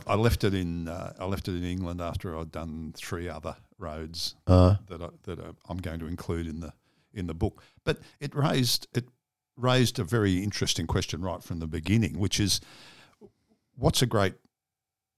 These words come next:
Speaker 1: what's a great road? Um,
Speaker 2: Mm.
Speaker 1: and
Speaker 2: Yeah, good question.
Speaker 1: everybody said
Speaker 2: Different for, different for different people.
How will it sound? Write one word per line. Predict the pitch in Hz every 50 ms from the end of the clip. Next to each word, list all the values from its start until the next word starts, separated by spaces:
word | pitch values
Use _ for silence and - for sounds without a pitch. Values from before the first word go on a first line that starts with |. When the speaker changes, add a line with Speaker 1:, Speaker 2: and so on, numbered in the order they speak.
| _ _ _
Speaker 1:
what's | - - - -
a | 95
great | 113 98 92 82
road? | 87 92 95 101 73 - - - _ _ _ _ _ _ _ _ _ _ _ _ _ _ _ _ _ _ _
Um, | - 92 92 92 87 82 78 76 78 -
Speaker 2:
Mm. | 113
Speaker 1:
and | 113 110 110 98 - - _ _ _
Speaker 2:
Yeah, | - 113 131 120
good | 92 - 110 92
question. | - - 85 82 - - 123 131 135 -
Speaker 1:
everybody | 147 139 135 131 113 113 104 98 98
said | 90 - 139 147
Speaker 2:
Different | 90 85 127 117 113 -
for, | - 104 101 101 - - -
different | 123 120 - 120 107 -
for | -
different | 90 92 107 - - 98 87 - -
people. | 92 95 101 - 160 170